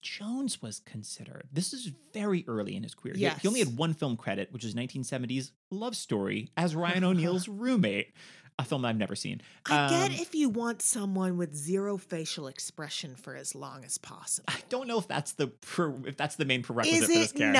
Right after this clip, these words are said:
Speaker 2: not? Th-, I'm trying to come up with a reason you would see
Speaker 1: We,
Speaker 2: Tommy
Speaker 1: we
Speaker 2: Lee
Speaker 1: don't
Speaker 2: Jones
Speaker 1: need to
Speaker 2: for
Speaker 1: add
Speaker 2: this.
Speaker 1: makeup to make it look like his jaw's broken. His
Speaker 2: <sighs>
Speaker 1: jaw already does not move.
Speaker 2: Yikes. Yikes.
Speaker 1: Yeah, I just don't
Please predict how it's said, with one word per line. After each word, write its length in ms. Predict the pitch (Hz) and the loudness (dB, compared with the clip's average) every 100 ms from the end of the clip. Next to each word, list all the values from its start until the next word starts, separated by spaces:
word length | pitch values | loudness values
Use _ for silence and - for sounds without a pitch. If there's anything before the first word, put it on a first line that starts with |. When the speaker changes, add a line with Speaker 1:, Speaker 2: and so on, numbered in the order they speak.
| 233 | 6
Speaker 2:
not? 220 | 180 139 - 214 | 4 -2 -2 4
Th-, 120 | 277 | 4
I'm 80 | 285 | 4
trying 300 | - 349 349 | 4 4 4
to 60 | |
come 200 | 330 285 | 2 2
up 100 | 277 | 2
with 120 | 247 214 | 2 0
a 80 | |
reason 420 | 196 233 240 247 226 | 2 2 2 0 0
you 140 | 202 | 2
would 180 | 175 - | 2 0
see 160 | - | -2
Speaker 1:
We, 60 | 180 | -2
Speaker 2:
Tommy 340 | - 147 170 | 2 2 4
Speaker 1:
we 80 | 156 | 2
Speaker 2:
Lee 60 | 143 | 4
Speaker 1:
don't 140 | 131 | 4
Speaker 2:
Jones 60 | 143 | 4
Speaker 1:
need 80 | 151 | 2
to 60 | 170 | 0
Speaker 2:
for 80 | 127 | 0
Speaker 1:
add 140 | 120 | 2
Speaker 2:
this. 60 | 110 | 2
Speaker 1:
makeup 320 | 107 110 92 | 0 0 -4
to 60 | - | -2
make 120 | 104 | -2
it 60 | 92 | -2
look 140 | 101 | -4
like 100 | 104 | -4
his 100 | 104 | -4
jaw's 240 | 92 98 98 | -2 -2 0
broken. 340 | 98 95 95 | -2 -2 -2
His 140 | 117 98 | -2 0
Speaker 2:
<sighs> 0 | |
Speaker 1:
jaw 260 | 113 117 | 2 4
already 360 | 120 113 104 101 | 4 4 4 2
does 180 | 98 92 | 0 -4
not 180 | 98 104 | -6 -6
move. 320 | 98 - - - 147 | -6 -6 -10 -14 -12
Speaker 2:
Yikes. 680 | 143 139 - - - - - 151 | -10 -12 -14 -16 -14 -16 -16 -14
Yikes. 760 | 135 127 135 - - - - _ - _ _ - _ - - 185 196 156 | -10 -8 -10 -10 -14 -14 -16 _ -20 _ _ -20 _ -20 -14 -8 -6 -2
Speaker 1:
Yeah, 180 | 151 160 | 0 0
I 80 | 156 | -2
just 260 | 151 147 - | -4 -6 -4
don't 300 | 131 120 | -2 -2